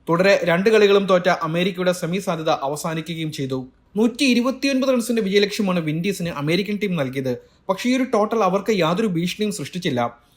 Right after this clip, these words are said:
വെറും പത്തേ പോയിന്റ് അഞ്ച് ഓവറിലാണ് ഒരു വിക്കറ്റ് മാത്രം നഷ്ടത്തിൽ വിൻഡീസ് മറികടന്നത്.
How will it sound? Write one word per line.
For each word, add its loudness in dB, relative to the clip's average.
വെറും 2
പത്തേ 2
പോയിന്റ് 2
അഞ്ച് 0
ഓവറിലാണ് 2
ഒരു 0
വിക്കറ്റ് -2
മാത്രം 0
നഷ്ടത്തിൽ -4
വിൻഡീസ് -6
മറികടന്നത്. -2